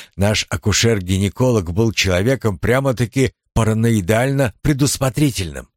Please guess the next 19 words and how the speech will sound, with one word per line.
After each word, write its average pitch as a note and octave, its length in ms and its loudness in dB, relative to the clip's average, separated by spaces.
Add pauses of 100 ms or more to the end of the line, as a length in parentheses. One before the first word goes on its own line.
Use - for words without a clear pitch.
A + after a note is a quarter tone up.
(480)
Он D#3 200 0
всегда D3+ 460 0
тщательно C#3+ 600 0
охранял B2+ 640 -2
свои F#2 320 0
открытия, F#2+ 680 0
но D#3 340 0 (460)
оставлял D#3 600 2
при D#3 200 0
этом D3+ 200 0
сигналы A#2+ 640 0
внешнему A#2+ 580 0
миру, C#3+ 360 -2 (480)
как F#3 180 0
будто F#3+ 300 0
бы F3 200 2
играл C3+ 480 -2
с - 160 -4
миром. C#2+ 340 -4